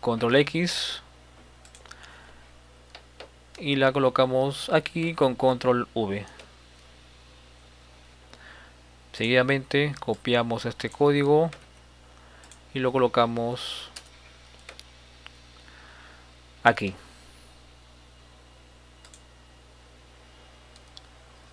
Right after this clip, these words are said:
Bien. A continuación, en lugar de navbar nav,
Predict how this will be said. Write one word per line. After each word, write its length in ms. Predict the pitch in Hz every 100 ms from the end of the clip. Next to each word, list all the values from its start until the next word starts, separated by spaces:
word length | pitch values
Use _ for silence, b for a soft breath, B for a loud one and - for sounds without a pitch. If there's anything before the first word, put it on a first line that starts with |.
| - - - - -
Bien. 260 | 117 98 - - - - - - - - - - - - - - - - - - - - - - - - - - - - - - - - -
A 100 | 113
continuación, 720 | 107 110 110 - 160 165 160 - - - - - - - - - -
en 200 | 117 113
lugar 320 | 113 120 120
de 480 | 120 120 113 107 107 B B - - -
navbar 640 | 127 131 123 127 123 113 117
nav, 340 | 120 147